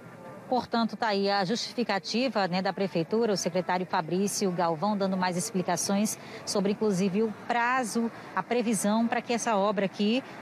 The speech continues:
seja finalizada, somente no mês de março. Então, é que a gente vai conhecer a funcionalidade do projeto na prática, né, depois que tudo tiver pronto.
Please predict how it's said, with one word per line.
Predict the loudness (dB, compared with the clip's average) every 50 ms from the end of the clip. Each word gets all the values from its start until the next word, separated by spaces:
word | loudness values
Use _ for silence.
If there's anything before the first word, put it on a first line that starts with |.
| -12
seja | -8 -4 -2 0 2 4 2 2 2 0 0 0
finalizada, | 0 0 2 2 2 2 2 2 2 2 2 2 2 0
somente | -2 0 0 2 2 2 2 0 0 0
no | 2
mês | 2 4 2 2
de | 2
março. | 2 2 2 2 2 0 0 -2 -4 -4 -6 -10 -14 -10 -6
Então, | -4 -4 -2 0 0 0 0 0 0
é | 0 0
que | 0
a | 0
gente | -2 -2 -2
vai | -2 -2 0
conhecer | 0 0 0 2 2 0
a | -2 -2
funcionalidade | -4 -4 -2 0 0 2 2 0 2 2 2 2 4 2 2 2 2 2 2 2 2 0 0 0 0 0 0 -2 -4 -8 -12 -4 0
do | 0 0
projeto | 2 2 0 0 2 2 0 0 0 0 0 2
na | 2 2 0
prática, | 0 0 0 0 0 0 0 0 0
né, | 2 2
depois | 0 2 2 0 0 0
que | 0 0
tudo | 0 2 0
tiver | 2 0 0 0 0 -2
pronto. | 0 0 0 0 0 -2